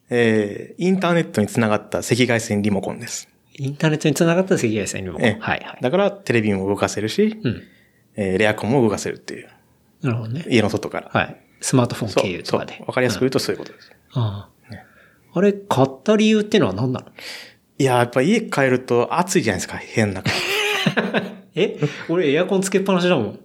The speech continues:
Speaker 1: でしょ？
Speaker 2: うん。
Speaker 1: まあまあ、それでもいいんですけど、僕、やっぱりその週末とか、二、三日空けるってこと多いんですよ。
Speaker 2: ああ、そっかそっか。
Speaker 1: そう、あの、特にレースで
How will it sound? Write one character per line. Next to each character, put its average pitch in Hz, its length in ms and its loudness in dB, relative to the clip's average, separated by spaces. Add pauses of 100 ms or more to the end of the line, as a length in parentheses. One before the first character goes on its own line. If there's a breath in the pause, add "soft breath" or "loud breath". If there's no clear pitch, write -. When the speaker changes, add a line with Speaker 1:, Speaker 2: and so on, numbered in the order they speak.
Speaker 1:
で 139 140 2
し 160 60 0
ょ？ 214 320 -2
Speaker 2:
う 127 80 4
ん。 185 200 4
Speaker 1:
ま 180 120 4
あ 165 80 2
ま 170 160 2
あ、 - 20 2
そ 208 140 -2
れ 226 40 2
で 233 40 2
も 160 80 4
い - 20 4
い - 0 -
ん - 20 0
で - 20 -
す 160 40 -6
け - 60 2
ど、 131 60 -2
僕、 190 260 2 (260)
や 196 120 2
っ - 20 -2
ぱ 247 80 0
り 190 60 2
そ - 100 -6
の 123 60 2
週 214 200 0 (100)
末 202 120 -4
と 101 80 -2
か、 104 200 0
二、 131 140 0
三 202 280 2
日 113 160 -2
空 113 140 2
け 127 120 0
る 123 60 2
っ - 20 -2
て - 100 -8
こ - 60 -6
と 110 120 0
多 127 100 4
い - 20 2
ん 95 80 -2
で 92 60 -10
す - 100 -10
よ。 - 180 -12
Speaker 2:
あ 107 400 0
あ、 - 40 -18
そ - 120 -4
っ - 40 -4
か - 100 -10
そ - 80 -6
っ - 20 -12
か。 - 60 -14
Speaker 1:
そ - 160 0
う、 - 120 -2
あ 107 80 -4
の、 98 280 -6
特 107 120 4
に 95 80 2
レ 117 120 6
ー - 20 6
ス - 160 -4
で 76 300 -6